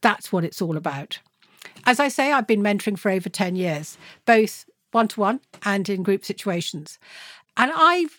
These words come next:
know from my own personal experience that having that knowledgeable outside pair of eyes and ears can make all the difference. And so what I do with property people is, because I'm a certified business strategist, I can work with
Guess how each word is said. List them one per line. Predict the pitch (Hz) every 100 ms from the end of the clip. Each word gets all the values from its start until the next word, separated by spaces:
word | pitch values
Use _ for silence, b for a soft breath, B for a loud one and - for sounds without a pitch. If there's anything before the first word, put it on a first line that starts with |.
| -
know | 262 262
from | -
my | 214
own | 233
personal | 262 294 - 190
experience | - 202 170 165 -
that | 220 214 B B
having | 277 285 285
that | 254 - _ _ _ _ _ -
knowledgeable | 226 254 269 233 233 220 202
outside | 220 220 226 202 185 -
pair | 220 196
of | 185
eyes | 185 185 180
and | 196
ears | 175 156 147 - _
can | - 214
make | 214 214
all | - 214 208
the | 180
difference. | 202 - 156 127 - - - B B B B B B -
And | 254
so | 311
what | 339 440
I | 392
do | 214 170
with | 151
property | - 165 180
people | 175 160 - 160 -
is, | 226 226 214
because | - 240 294 311
I'm | 277 240
a | 202
certified | 190 220 214 - 196 175
business | 214 202 190 -
strategist, | - - - - 147 -
I | 202
can | 214 175
work | -
with | 175